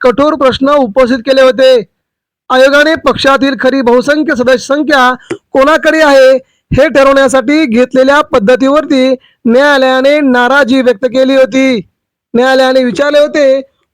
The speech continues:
फक्त आमदारांची संख्या पुरेशी आहे का, की एका पक्षा,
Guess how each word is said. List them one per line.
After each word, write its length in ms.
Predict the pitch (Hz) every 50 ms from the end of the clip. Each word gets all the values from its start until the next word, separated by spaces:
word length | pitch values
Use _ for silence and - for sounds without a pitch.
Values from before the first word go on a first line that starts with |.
| _
फक्त 260 | - 302 277 - _ 320
आमदारांची 640 | 311 277 269 262 277 277 285 285 269 226 277 269
संख्या 600 | - - 277 302 311 240 294 269 262 262 269 - - _ - - - _ _
पुरेशी 400 | 247 240 269 302 294 - - 302
आहे 260 | 285 247 240 247 262
का, 300 | - - 277 269 262 233 190 - _ _ _ _ _ _ _ _
की 60 | - 294
एका 300 | 285 269 269 - 294 311
पक्षा, 400 | 302 - 269 202 - - 277